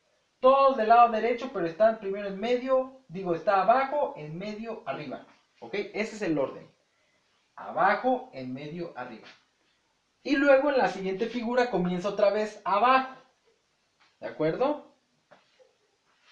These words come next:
Abajo, en medio, arriba, abajo. Y entonces en la siguiente figura, ¿qué sigue después de abajo?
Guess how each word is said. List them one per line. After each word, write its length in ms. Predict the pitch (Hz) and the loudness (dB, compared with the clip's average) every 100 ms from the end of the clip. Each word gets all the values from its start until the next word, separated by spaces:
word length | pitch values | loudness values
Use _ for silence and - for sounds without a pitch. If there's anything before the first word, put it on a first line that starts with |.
| - - | -20 -10
Abajo, 540 | 233 - 233 254 262 | -4 0 2 2 2
en 100 | 233 | 0
medio, 300 | 226 240 240 | 0 0 4
arriba, 360 | 220 240 233 220 | 2 4 8 8
abajo. 420 | 214 240 240 - - _ _ _ _ _ | 10 10 8 2 -14 _ _ _ _ _
Y 100 | 160 | -2
entonces 520 | 190 185 254 254 262 285 | -2 4 6 6 2 0
en 120 | 254 | 0
la 80 | 214 | 0
siguiente 400 | 202 208 214 247 | -4 -8 -6 -6
figura, 640 | 269 277 277 262 262 269 - _ | -6 -6 -2 0 -2 -8 -18 _
¿qué 160 | 254 254 | 2 2
sigue 300 | 294 262 254 | 0 0 0
después 420 | 233 - 262 254 | 0 2 2 6
de 80 | 247 | 6
abajo? 580 | 247 269 269 269 151 | 8 6 4 0 -6